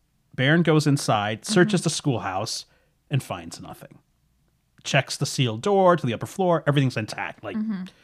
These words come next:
Speaker 1: it's
Speaker 2: And it's still sealed.
Speaker 1: Yeah, it, it, it, and, and I guess we should be clear. It's not as if it was locked. It was sealed almost with, it wasn't plaster, but you, you can't even see
Speaker 2: Like,
Speaker 1: the outline,
Speaker 2: yeah,
Speaker 1: right?
Speaker 2: yeah,
Speaker 1: You know what I
Speaker 2: yeah.
Speaker 1: mean? It's,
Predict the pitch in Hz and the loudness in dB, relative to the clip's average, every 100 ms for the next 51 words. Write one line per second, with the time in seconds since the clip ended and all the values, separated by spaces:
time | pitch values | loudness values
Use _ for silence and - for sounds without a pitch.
0 | _ _ _ 135 226 220 220 226 185 208 | _ _ _ -2 0 -2 -4 -10 -10 -10
1 | 185 - - - - - 127 127 131 131 | -12 -14 -12 2 2 2 0 -8 -8 -12
2 | 151 147 156 - _ _ _ _ 135 - | -12 -10 -12 -14 _ _ _ _ -12 -10
3 | - - 165 170 165 - _ _ _ _ | -6 0 0 2 0 0 _ _ _ _
4 | _ _ _ 131 151 156 131 123 - 104 | _ _ _ -2 2 2 0 -4 -6 -8
5 | 90 139 - 165 214 202 - 135 127 135 | -6 -8 -2 -2 -2 -6 -4 0 0 -2
6 | - 127 113 107 98 - _ _ _ _ | -4 -8 -6 -8 -10 -16 _ _ _ _
7 | - 131 113 87 - - - 160 160 143 | -4 0 0 -2 -10 -18 0 2 4 4
8 | 120 - _ _ _ _ _ _ - - | 2 -4 _ _ _ _ _ _ -12 -8
9 | - 196 165 143 107 _ _ _ _ _ | -2 4 6 4 2 _ _ _ _ _
10 | _ _ 143 151 139 - 127 120 - 135 | _ _ 4 6 6 2 -2 -4 -4 -4
11 | 143 151 170 143 - - 107 95 104 92 | -4 -6 -6 -8 -10 -6 -6 -6 -10 -10
12 | 117 - 131 - 147 - 196 170 120 - | -10 -6 -4 -2 -2 -2 0 0 0 0
13 | 139 123 113 127 101 90 233 240 208 190 | -2 0 0 -2 -4 -6 -2 0 0 -2
14 | 185 180 - 131 139 123 - | -4 -4 -4 0 -2 -2 -10